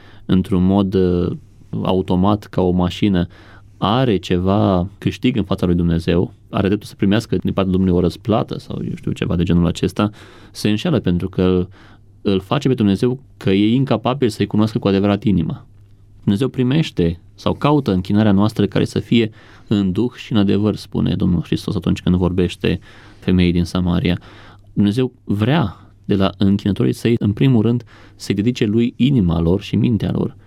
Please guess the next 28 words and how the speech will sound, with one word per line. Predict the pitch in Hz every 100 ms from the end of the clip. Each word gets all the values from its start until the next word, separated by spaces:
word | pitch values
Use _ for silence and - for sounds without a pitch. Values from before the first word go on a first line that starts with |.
| - - -
Și |
după | 135 117
aceea, | - 147
cuvintele | 139 120 175 175 147
care | 117 98
vor | 98
veni, | 92 107 110
vor | 104
veni | 98 120
în | 123
mod | 110 110
natural, | 107 123 120 95 92 104 110 - - - -
din | 101 107 -
inimă | 104 101 98 110 123 - - - -
și | - - 107 -
spuse | - - 131 - 117 117
așa | - 110 -
cum | -
sunt | 120 131
gândite. | 117 127 123 98 - - - - -
Dumnezeu | - 107 107
nu | 156
are | 175
nevoie | 160 131 131
de | 120
oameni | 107 117 107
care | 107 104
să-i | - 101 95 92